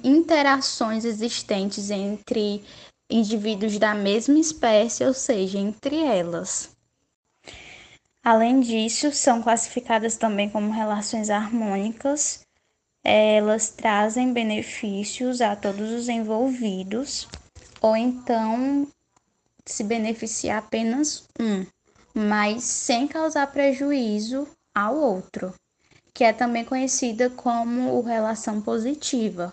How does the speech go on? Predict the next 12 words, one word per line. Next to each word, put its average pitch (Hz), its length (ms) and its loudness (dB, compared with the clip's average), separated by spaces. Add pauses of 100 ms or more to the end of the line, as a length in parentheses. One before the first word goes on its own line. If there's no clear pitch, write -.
(440)
É 226 160 2
um 233 100 2
exemplo 247 840 2
de 247 200 -4
quando 202 1120 -2
elas 196 340 0
vão 196 120 -8
capturar 202 520 -4
o - 20 -10
seu 214 160 -8
alimento, 214 720 -2 (680)
elas 196 1160 2